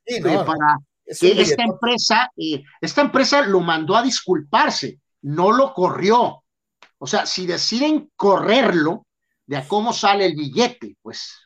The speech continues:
Speaker 1: Mira, carnal, este, te quería enseñar desde el otro
Speaker 2: No,
Speaker 1: día.
Speaker 2: no, oye, Carlos, y además decirlo, que evidentemente Enrique sigue siendo o-, una opción fuerte.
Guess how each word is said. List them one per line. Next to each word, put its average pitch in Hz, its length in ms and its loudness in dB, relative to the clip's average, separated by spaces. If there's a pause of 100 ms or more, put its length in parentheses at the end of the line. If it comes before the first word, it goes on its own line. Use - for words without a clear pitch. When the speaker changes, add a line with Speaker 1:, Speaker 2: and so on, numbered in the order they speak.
(240)
Speaker 1:
Mira, 208 200 0
carnal, 202 300 -2
este, 170 240 -6
te 156 140 -8
quería 208 160 -2
enseñar 196 340 -6
desde 151 400 -2
el 147 60 -6
otro 180 180 -4
Speaker 2:
No, 220 140 4
Speaker 1:
día. 214 100 -10 (200)
Speaker 2:
no, 254 180 0
oye, 269 280 2
Carlos, 226 320 -2
y 185 40 0
además 190 340 2
decirlo, 269 460 0 (240)
que 147 260 -6
evidentemente 233 640 0
Enrique 220 280 -2
sigue 240 280 -2
siendo 220 460 0
o-, 165 220 -4
una 226 260 2
opción 214 440 2
fuerte. 220 600 2